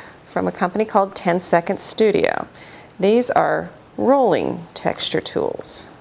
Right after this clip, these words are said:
And as you can see, as I make them like this, they make really neat patterns just by rolling around.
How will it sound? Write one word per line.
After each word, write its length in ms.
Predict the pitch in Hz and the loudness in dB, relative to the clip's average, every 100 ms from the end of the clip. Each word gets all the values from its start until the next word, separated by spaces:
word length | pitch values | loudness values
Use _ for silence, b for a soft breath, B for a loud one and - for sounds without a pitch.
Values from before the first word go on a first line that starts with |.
| - - | -20 -14
And 140 | - | -6
as 180 | 156 156 | -4 -2
you 80 | 165 | -4
can 160 | 165 156 | -2 -4
see, 560 | - 285 233 220 254 B B B B B - | -2 2 4 2 0 B B B B B -10
as 280 | - 151 151 | -6 -4 -2
I 100 | 165 | 0
make 340 | 160 147 - | 2 0 -2
them 160 | 170 175 | -4 -2
like 280 | 170 202 - | -2 -4 -2
this, 680 | 170 233 254 - - - - - - - - - - - - - - - - B B B B - | 0 0 -2 -4 -4 -8 -18 -20 -20 -20 -20 -20 -20 -20 -20 -20 -20 -20 -20 B B B B -6
they 100 | 190 | -2
make 260 | 170 - | -2 -2
really 440 | 143 143 151 185 190 | 0 0 2 -2 -4
neat 440 | 165 143 143 - - - | -2 0 0 -2 -10 -12
patterns 480 | - 156 - 139 190 | -4 -2 -2 -4 -4
just 280 | - 165 - | -6 -8 -2
by 140 | 156 | 0
rolling 400 | 156 131 127 143 | 2 2 0 0
around. 640 | 196 269 196 78 - - | 0 0 0 -2 -6 -14